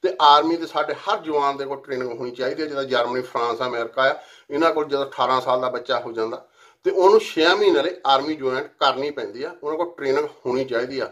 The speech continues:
ਬੱਚਾ ਹੋਵੇ ਜਾਂ ਬੱਚੀ ਹੋਵੇ, ਕੋਈ ਵੀ ਹੋਵੇ। ਤੇ ਸਾਡੇ ਹਰ ਆਦਮੀ ਦੇ ਕੋਲ training ਹੋਣੀ ਚਾਹੀਦੀ ਹੈ, ਤੇ ਤਾਂ ਅਸੀਂ ਇਹਨਾਂ ਦੇ ਨਾਲ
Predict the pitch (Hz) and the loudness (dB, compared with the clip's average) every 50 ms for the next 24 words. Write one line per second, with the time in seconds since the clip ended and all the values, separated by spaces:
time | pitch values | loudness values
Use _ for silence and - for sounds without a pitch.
0 | - _ _ 120 117 117 - - 147 147 143 139 139 135 135 139 143 131 135 127 | -12 _ _ -6 -6 -6 -6 -2 2 4 4 4 4 0 -2 -6 -6 -4 -4 -2
1 | 131 127 - - 117 117 - - 131 127 127 123 127 139 - - - - - _ | -2 -4 -6 -8 -10 -12 -12 -14 -10 -8 -8 -6 -6 -8 -10 -12 -16 -20 -20 _
2 | _ _ - 175 185 190 185 185 170 143 113 98 95 - - _ _ _ _ _ | _ _ 6 8 8 8 8 4 0 -4 -4 -6 -8 -14 -16 _ _ _ _ _
3 | _ _ _ _ _ _ _ _ _ - 151 135 160 151 156 160 165 165 - - | _ _ _ _ _ _ _ _ _ -8 -4 0 2 2 2 2 0 -4 -2 2
4 | - 214 233 226 - - - 143 143 139 139 143 143 143 143 135 143 135 - _ | 4 4 4 4 0 -4 -6 -6 -4 -4 -6 -8 -10 -10 -10 -10 -10 -12 -12 _
5 | 131 127 120 120 120 113 110 117 113 113 117 117 120 123 139 151 165 165 151 151 | -12 -10 -10 -8 -8 -8 -8 -6 -6 -6 -4 -2 -2 -2 -2 -2 -2 -2 -2 -4
6 | - - - - - _ _ - 185 175 180 160 156 147 143 135 - 147 147 151 | -4 -8 -16 -20 -20 _ _ -6 -4 0 2 4 4 4 4 2 -2 -6 -6 -6
7 | 156 160 156 147 135 123 127 123 - | -6 -4 -4 -2 -2 -2 -2 -4 -8